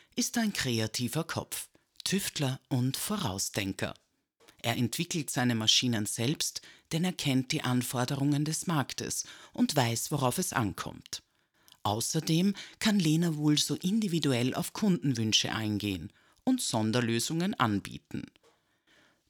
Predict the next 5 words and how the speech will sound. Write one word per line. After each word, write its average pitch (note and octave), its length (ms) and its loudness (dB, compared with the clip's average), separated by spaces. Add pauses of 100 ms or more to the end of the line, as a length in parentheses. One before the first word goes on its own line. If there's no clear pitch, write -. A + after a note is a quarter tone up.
Durch C3 220 4
die C3 120 0
Adaptierung B2+ 800 2
traditioneller A#2 1000 0
Wollhandwerksmaschinen A#2+ 1500 0